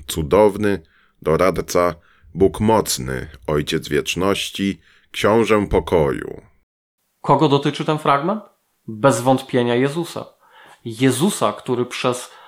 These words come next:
Speaker 2: Bożego proroka został bezpośrednio nazwany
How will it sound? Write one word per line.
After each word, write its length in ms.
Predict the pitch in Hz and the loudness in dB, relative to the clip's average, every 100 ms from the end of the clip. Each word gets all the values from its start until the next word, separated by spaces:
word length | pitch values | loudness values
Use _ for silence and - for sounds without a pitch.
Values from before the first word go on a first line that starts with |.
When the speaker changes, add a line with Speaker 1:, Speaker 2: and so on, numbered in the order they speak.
| - - | -20 -18
Speaker 2:
Bożego 720 | 107 - 143 131 185 196 220 | -10 0 2 4 4 4 2
proroka 640 | 196 175 - 180 - 113 | 2 2 4 2 2 0
został 480 | 117 120 - 113 113 | 0 -6 -4 -6 -4
bezpośrednio 1120 | 127 127 - 120 - 139 147 135 143 185 - - _ - | -6 -6 -6 -10 -4 -2 -2 0 -2 -2 -4 -18 _ -4
nazwany 680 | 147 151 127 117 107 127 | 0 0 2 0 0 -4